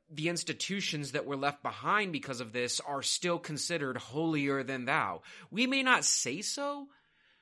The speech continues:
but our mere patronage, our mere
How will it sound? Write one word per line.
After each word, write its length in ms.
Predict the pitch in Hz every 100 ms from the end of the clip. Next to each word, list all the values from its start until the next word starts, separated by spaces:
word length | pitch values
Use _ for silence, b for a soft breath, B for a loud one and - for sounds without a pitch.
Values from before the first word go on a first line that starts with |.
| b b
but 260 | 147 180 -
our 160 | 196 180
mere 240 | 180 196
patronage, 800 | - 143 151 151 135 101 90 92 -
our 120 | 139
mere 520 | 147 170 170 165 156